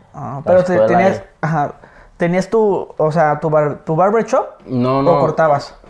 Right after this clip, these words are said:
Speaker 3: Ah, s-, yo estaba con mi amigo, porque tengo, pues, un chingo de amigos que tienen sus peluquerías. Y, pues, yo sí quería abrir una, pero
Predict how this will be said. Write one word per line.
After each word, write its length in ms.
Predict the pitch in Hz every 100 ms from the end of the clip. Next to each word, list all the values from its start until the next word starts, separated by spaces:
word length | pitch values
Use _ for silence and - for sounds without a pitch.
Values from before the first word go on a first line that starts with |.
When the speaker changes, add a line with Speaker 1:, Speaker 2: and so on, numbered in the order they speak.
| _ _ _ _ _ -
Speaker 3:
Ah, 420 | 127 123 123 120
s-, 240 | 110 - 131
yo 100 | 123
estaba 260 | 156 156
con 100 | 147
mi 80 | 117
amigo, 420 | 110 127 110 98 - -
porque 520 | 110 101 117 107 110 -
tengo, 520 | 113 123 127 113 98 95
pues, 300 | 110 104 131 - - - - _
un 140 | 120
chingo 160 | 104 123
de 60 | 117
amigos 320 | 107 117 113
que 480 | 110 107 101 98 101
tienen 300 | 104 110 110
sus 360 | 104 101 98 - 104
peluquerías. 540 | 104 98 101 120 160 - - - - - - - -
Y, 460 | - 113 113 104 98
pues, 260 | 117 107 - - _ _ _ -
yo 180 | 127 135
sí 100 | 170
quería 200 | 175 170
abrir 200 | 170 165
una, 260 | 170 156
pero 420 | 127 123 117 104